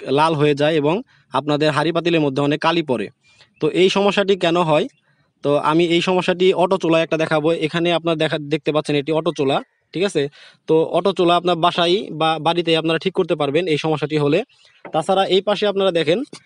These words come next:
একটা জিনিস, এটা হলো অটো ছাড়া, হ্যাঁ, ম্যানুয়ালি যে চুলাটা, এই চুলায় কিন্তু, আহ, আপনার কালো ধোঁয়া বের হয় এবং আপনার হাঁড়ি পাতিলের মধ্যে অনেক কালি পড়ে। তো এই প্রবলেমটা হয়ে থাকে।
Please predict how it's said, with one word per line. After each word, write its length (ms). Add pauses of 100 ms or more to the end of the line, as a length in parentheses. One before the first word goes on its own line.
(180)
একটা 220
জিনিস, 280
এটা 180
হলো 120
অটো 220
ছাড়া, 320 (240)
হ্যাঁ, 140
ম্যানুয়ালি 600
যে 140
চুলাটা, 420 (340)
এই 160
চুলায় 300
কিন্তু, 380 (340)
আহ, 80
আপনার 420
কালো 300
ধোঁয়া 240
বের 160
হয় 160
এবং 220
আপনার 200
হাঁড়ি 180
পাতিলের 280
মধ্যে 200
অনেক 300 (340)
কালি 220
পড়ে। 260 (280)
তো 80
এই 140
প্রবলেমটা 420
হয়ে 140
থাকে। 280